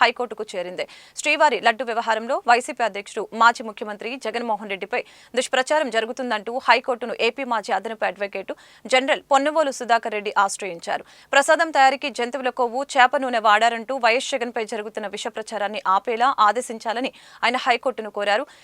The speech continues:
దీనిపై వెంటనే కమిటీ వేసి విచారించాలని ఆయన ధర్మాసనాన్ని కోరారు. అయితే స్పందించిన హైకోర్టు ఇప్పుడు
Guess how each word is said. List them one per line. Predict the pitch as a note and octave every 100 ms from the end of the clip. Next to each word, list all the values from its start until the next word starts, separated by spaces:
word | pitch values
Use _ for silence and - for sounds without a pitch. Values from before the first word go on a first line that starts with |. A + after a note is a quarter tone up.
| -
దీనిపై | B3+ C#4+ D4
వెంటనే | C4 C4 C4
కమిటీ | B3 B3 C#4+
వేసి | C4 B3 A#3
విచారించాలని | G#3+ B3 B3+ A#3+ A3+ A#3 B3+
ఆయన | G#3+ A3 -
ధర్మాసనాన్ని | G#3+ A#3+ C4 - A3 A3+
కోరారు. | F#3 F3+ F3 - - -
అయితే | B3+ C4
స్పందించిన | - C#4+ C#4 D#4+ C#4+
హైకోర్టు | C4 A#3+ B3+ A#3 C#4 -
ఇప్పుడు | B3 C4+ G3+